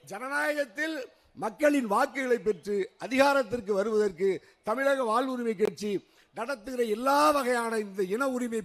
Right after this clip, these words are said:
போர்க்களத்திலையும் சாதி மதங்களை கடந்து தமிழராய் நாம் ஒன்றுபடணும். நீ அதுக்கு எந்த தயக்கமும் வேண்டாம்.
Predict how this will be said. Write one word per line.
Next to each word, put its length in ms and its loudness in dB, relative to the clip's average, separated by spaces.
போர்க்களத்திலையும் 1040 4
சாதி 680 6
மதங்களை 680 2
கடந்து 880 0
தமிழராய் 760 10
நாம் 400 6
ஒன்றுபடணும். 680 10
நீ 240 -2
அதுக்கு 260 4
எந்த 280 4
தயக்கமும் 560 -4
வேண்டாம். 340 -10